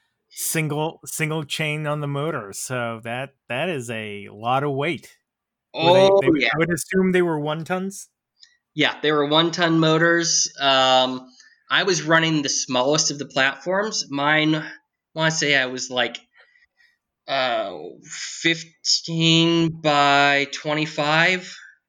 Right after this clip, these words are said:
Speaker 2: It might have been a little smaller than that. It's been a few years, but, I mean, it was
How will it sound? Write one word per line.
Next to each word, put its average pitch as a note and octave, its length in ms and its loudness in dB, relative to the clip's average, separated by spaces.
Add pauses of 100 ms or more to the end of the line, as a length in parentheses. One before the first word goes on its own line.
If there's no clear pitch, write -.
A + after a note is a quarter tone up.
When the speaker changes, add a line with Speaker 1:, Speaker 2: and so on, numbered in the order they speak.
Speaker 2:
It C3+ 120 -10
might D3+ 160 2
have D#3+ 80 2
been D3 120 0
a - 20 0
little C#3+ 140 -2
smaller C#3 420 0
than C#3 80 -2
that. D3 400 0
It's - 140 -14
been C#3+ 180 -2
a C3+ 40 0
few C#3+ 200 -2
years, C#3+ 640 0
but, C#3 100 -6
I C#3+ 60 -2
mean, D3 140 2
it E3+ 100 -2
was D#3+ 360 0